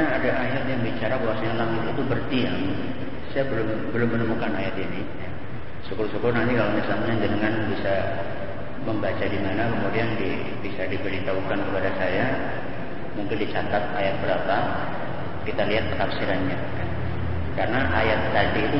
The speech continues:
jelas sekali menunjukkan bahwasanya langit itu dibangun tanpa apa? Tanpa tiang oleh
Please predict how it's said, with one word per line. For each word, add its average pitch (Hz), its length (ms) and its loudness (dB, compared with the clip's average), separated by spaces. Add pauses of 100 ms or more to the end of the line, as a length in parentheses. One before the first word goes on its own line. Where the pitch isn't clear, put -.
jelas 110 240 4
sekali 127 400 2
menunjukkan 117 460 2 (100)
bahwasanya 110 400 2
langit 101 240 2
itu 104 240 0
dibangun 110 400 2
tanpa 113 320 4
apa? 110 180 4 (540)
Tanpa 104 400 4
tiang 120 240 4
oleh - 200 0